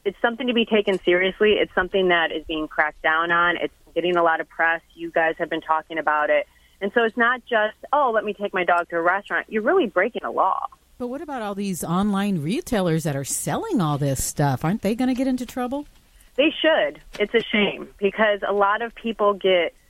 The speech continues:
Speaker 1: lured into thinking that it's legitimate because they've gone online, paid eighty dollars for a vest. These companies will even send an I D tag that says it's a service dog, um, and, and send it to people who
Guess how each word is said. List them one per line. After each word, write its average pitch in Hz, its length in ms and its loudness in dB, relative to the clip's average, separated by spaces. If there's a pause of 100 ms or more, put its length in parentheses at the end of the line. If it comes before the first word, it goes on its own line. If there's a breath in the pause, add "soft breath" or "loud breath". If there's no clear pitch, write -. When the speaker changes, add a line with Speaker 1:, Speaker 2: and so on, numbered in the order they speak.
(160)
Speaker 1:
lured 226 460 2
into 196 180 0
thinking 202 440 0
that 185 160 4
it's 180 180 -2
legitimate 190 640 0
because 180 360 -4
they've 180 200 2
gone 185 260 2
online, 165 640 2
paid 175 360 -2
eighty 185 220 2
dollars 180 360 2 (100)
for 180 120 2
a 170 60 0
vest. 165 380 0 (100)
These 208 180 -2
companies 202 380 -2
will 180 180 2
even 185 440 2
send 175 500 0
an 165 140 -2
I 156 100 -4 (100)
D 196 200 2 (100)
tag 127 320 -4 (420)
that 170 180 2
says 180 200 2
it's 165 160 -4
a 151 120 -6
service 147 380 -2
dog, 101 320 -2 (520 loud breath)
um, 180 260 2
and, 208 180 0
and 220 160 2
send 247 180 0
it 254 120 -6
to 226 100 -6 (180)
people 233 280 0
who 233 340 -6